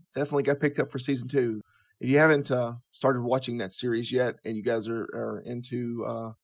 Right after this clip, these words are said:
um, just r-, a really, really good show, that's another one, uh, that you, you definitely wanna pick up.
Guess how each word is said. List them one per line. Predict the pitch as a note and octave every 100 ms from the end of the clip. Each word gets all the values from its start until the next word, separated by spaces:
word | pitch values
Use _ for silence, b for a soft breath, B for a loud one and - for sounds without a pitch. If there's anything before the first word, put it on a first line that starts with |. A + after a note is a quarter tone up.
| _ _ _ _ _
um, | A#2 A2+
just | B2 B2+ - -
r-, | - - -
a | C3
really, | A#2+ C#3+ C3+
really | B2 B2+ A#2+
good | A#2 -
show, | A#2 G#2+
that's | G#2 -
another | A#2 A#2 G#2+
one, | G#2 G2+ A2 B2 _
uh, | A2+ G#2
that | - A#2+ A#2
you, | A2
you | F#2+ A2
definitely | A#2 A2+
wanna | A2 G#2+
pick | A2+ G#2
up. | G2+